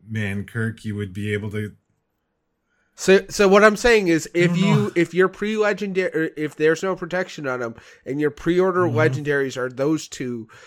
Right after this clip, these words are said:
Speaker 2: you could dis-,
Speaker 1: Right.
Speaker 2: you could disenchant both of them for sixty-four hundred
Speaker 1: Yes.
Speaker 2: dust because they are both, if they are both golden, and, and you,
Speaker 1: If
Speaker 2: if,
Speaker 1: they're
Speaker 2: if you don't want 'em in golden,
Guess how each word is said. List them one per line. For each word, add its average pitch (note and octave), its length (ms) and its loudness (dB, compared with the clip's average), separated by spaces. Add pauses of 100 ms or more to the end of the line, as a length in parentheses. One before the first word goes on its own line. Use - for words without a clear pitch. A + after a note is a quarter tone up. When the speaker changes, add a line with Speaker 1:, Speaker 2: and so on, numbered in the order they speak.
(240)
Speaker 2:
you D3+ 240 -2
could D#3 320 -2
dis-, E3 240 0
Speaker 1:
Right. C#3 220 -2
Speaker 2:
you D3+ 160 -6
could D3+ 200 -4
disenchant F3 680 -4
both D3+ 240 -2
of C3+ 100 -8
them B2 300 -4 (420)
for D3 260 -4
sixty-four D#3 680 0
hundred D3 400 0
Speaker 1:
Yes. A#2 60 -20
Speaker 2:
dust B2+ 380 -4
because C3 260 -8
they C3+ 120 -4
are B2+ 100 -2
both, B2 320 -6 (220)
if C#3 200 -6
they C3+ 140 -2
are C3 140 0
both C#3 420 -2
golden, B2 500 -2
and, A#2 160 -12 (560)
and D3 180 0
you, D3 120 2
Speaker 1:
If - 180 -10
Speaker 2:
if, E3 200 4
Speaker 1:
they're D#3+ 340 2
Speaker 2:
if D#3 220 -4
you D#3+ 140 -4
don't E3+ 220 2
want E3+ 320 2
'em E3+ 100 0
in D#3+ 140 0
golden, C3 640 -2